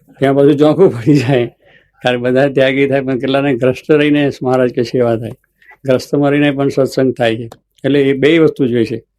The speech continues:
કારણ કે ત્યાગીની મર્યાદાઓ છે, તો એ મર્યાદાઓને સચવાય. તમે ગ્રસ્ત હોય તો એ રીતે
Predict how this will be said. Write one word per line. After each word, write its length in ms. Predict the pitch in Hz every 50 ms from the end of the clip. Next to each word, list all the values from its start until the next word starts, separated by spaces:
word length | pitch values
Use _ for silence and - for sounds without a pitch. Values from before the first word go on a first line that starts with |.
| _ _ _ _ _ _
કારણ 220 | _ - 127 127
કે 140 | 139 147 139
ત્યાગીની 440 | 143 - 131 131 131 143 151 165 160
મર્યાદાઓ 600 | 165 165 160 160 160 151 143 135 127 123 117 113
છે, 200 | 120 113 117 - - _ _ _ _ _ -
તો 80 | 143
એ 100 | 139 143
મર્યાદાઓને 640 | 143 131 131 131 139 147 151 156 151 156 156 156 160 151
સચવાય. 420 | - 165 156 151 165 156 160 156
તમે 200 | 147 147 151 151
ગ્રસ્ત 340 | 139 139 147 151 147 - 165
હોય 160 | 151 143 143
તો 120 | 143 151
એ 120 | 147 151 147
રીતે 340 | 139 143 156 147 147 135